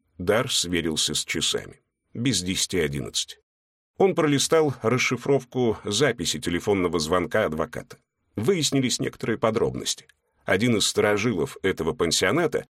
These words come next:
мистер Уильям Трихорн, семидесяти восьми лет, переезжал на инвалидной коляске через бордюр тротуара у здания клуба. Упал и ударился головой о мостовую, вследствие чего скончался на месте. Это случилось вечером,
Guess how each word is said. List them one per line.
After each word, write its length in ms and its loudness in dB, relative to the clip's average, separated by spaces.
мистер 520 0
Уильям 600 0
Трихорн, 720 -2
семидесяти 600 -2
восьми 280 0
лет, 280 -4
переезжал 520 2
на 160 4
инвалидной 500 2
коляске 520 0
через 340 -2
бордюр 500 0
тротуара 640 0
у 120 0
здания 520 0
клуба. 540 -4
Упал 560 0
и 120 -2
ударился 680 2
головой 500 4
о 20 2
мостовую, 680 0
вследствие 640 -2
чего 360 -2
скончался 720 0
на 120 2
месте. 400 -4
Это 220 0
случилось 680 2
вечером, 600 -2